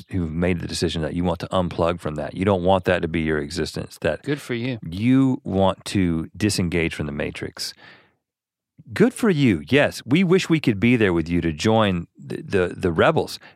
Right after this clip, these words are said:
Speaker 1: to just be like, "Let's get back to humanity. Let's get back to processing information through sight and sound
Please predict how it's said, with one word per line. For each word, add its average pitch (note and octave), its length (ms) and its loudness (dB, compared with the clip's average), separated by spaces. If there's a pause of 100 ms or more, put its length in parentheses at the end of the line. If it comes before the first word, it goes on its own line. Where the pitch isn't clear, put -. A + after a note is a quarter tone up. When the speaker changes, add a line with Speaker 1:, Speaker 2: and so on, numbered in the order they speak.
Speaker 1:
to B2 100 0
just A#2+ 300 0
be A2 160 2
like, F#2 200 2
"Let's B2+ 240 2
get D3+ 320 -2
back C3+ 260 2
to G#2+ 160 0
humanity. A2 720 0 (280)
Let's D#3 200 2
get E3 160 -2
back C3 240 2
to A#2 80 0
processing A#2 600 0
information F#2+ 800 0
through D#2+ 340 0 (340)
sight - 560 -4 (200)
and E2+ 100 -12
sound F2+ 600 0